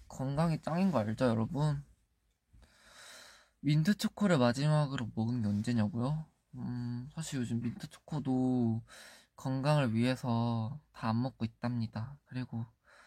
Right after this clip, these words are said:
어, 네네네. 그래도 저희 관리를 해야죠.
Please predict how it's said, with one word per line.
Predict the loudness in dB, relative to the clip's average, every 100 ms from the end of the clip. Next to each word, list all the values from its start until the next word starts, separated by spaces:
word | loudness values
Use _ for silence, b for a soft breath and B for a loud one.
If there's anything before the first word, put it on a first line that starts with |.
| b b b b _
어, | -4 0 2 2 0
네네네. | 0 -2 -4 -10 -14 _ _ _ _ _ _ _ -14
그래도 | -8 -6
저희 | -4 -4 -4
관리를 | -2 -2 0 0
해야죠. | 4 6 6 4 0